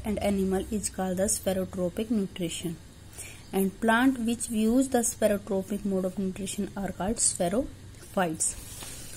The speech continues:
For example, Indian pipes and coral root. These are the example of the spherotropic nutrition. And what is nutrition? This nutrition that by which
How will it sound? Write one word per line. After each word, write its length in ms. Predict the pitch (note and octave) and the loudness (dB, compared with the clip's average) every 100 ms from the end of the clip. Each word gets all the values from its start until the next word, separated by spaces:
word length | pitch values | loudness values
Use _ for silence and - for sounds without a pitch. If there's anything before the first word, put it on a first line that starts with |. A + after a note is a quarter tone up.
| - - | -12 -6
For 320 | - B3 C4+ | 4 6 6
example, 760 | - G#3 F3+ G3+ F#3+ G3 G#3+ A3 - | 4 2 4 4 4 4 2 0 -2
Indian 440 | G#3 F#3+ G3+ A#3+ A#3+ | -2 0 4 4 2
pipes 480 | - G#3+ A3+ - - - | 4 4 4 -2 -8 -2
and 260 | G3 G#3+ | -2 -2
coral 400 | - F#3+ F#3+ G#3 G#3 | 2 4 6 4 0
root. 320 | G3 F3 D#3 - - | 0 -2 -2 -6 -6
These 220 | G3 F#3+ F#3 | -2 0 2
are 160 | F#3+ | 2
the 140 | F#3+ - | 2 0
example 640 | G3 F#3+ G#3+ G#3+ A3+ A#3+ A3+ | -2 -2 0 0 2 2 2
of 240 | F3+ F3 | 0 0
the 80 | - | 0
spherotropic 880 | F#3 - - D#3+ F3+ F3+ E3 - A3 | 0 0 -2 -2 -2 -2 -4 -2 0
nutrition. 720 | G#3 E3+ F#3 E3+ - G#3 B3 - - - - - | 0 0 -2 -4 0 0 0 -6 -10 -12 -4 2
And 280 | F#3 F3+ | 4 4
what 160 | F3+ G3 | 4 4
is 80 | A3 | 2
nutrition? 720 | A3 A3 A3 G#3+ - G3+ G#3+ | 2 2 0 -2 0 0 2
This 180 | G#3 - | 2 2
nutrition 640 | G#3+ G#3 A3 A3 A#3+ A#3 | 0 0 -2 0 0 2
that 300 | G3 F#3 G3 | 2 2 2
by 200 | F#3 F#3 | 2 4
which 360 | F#3+ C4 - | 2 0 0